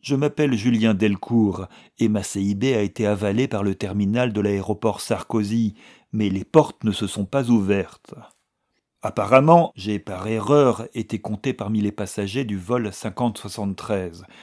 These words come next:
Suite à cette erreur, » « Impossible ! » crie-t-il, subitement hargneux, en tapant du poing sur la table. « Ordinateur jamais faire erreur ! Qui êtes-vous ? » Je veux parler à un médiateur poli-civil.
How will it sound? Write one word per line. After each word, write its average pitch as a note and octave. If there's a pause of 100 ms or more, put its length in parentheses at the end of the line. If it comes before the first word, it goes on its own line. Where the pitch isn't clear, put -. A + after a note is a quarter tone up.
(200)
Suite -
à G2
cette -
erreur, » « A#2+ (420)
Impossible ! » E3 (180)
crie-t-il, A2
subitement G#2
hargneux, C3 (260)
en G#2+
tapant A2+
du G#2
poing A2
sur G2
la F2+
table. « E2+ (520)
Ordinateur D3
jamais G3+
faire F#3
erreur ! B2+ (380)
Qui C4+
êtes-vous ? » A#2 (960)
Je F#2+
veux G2
parler A2
à F#2
un F#2
médiateur G#2+
poli-civil. F#2+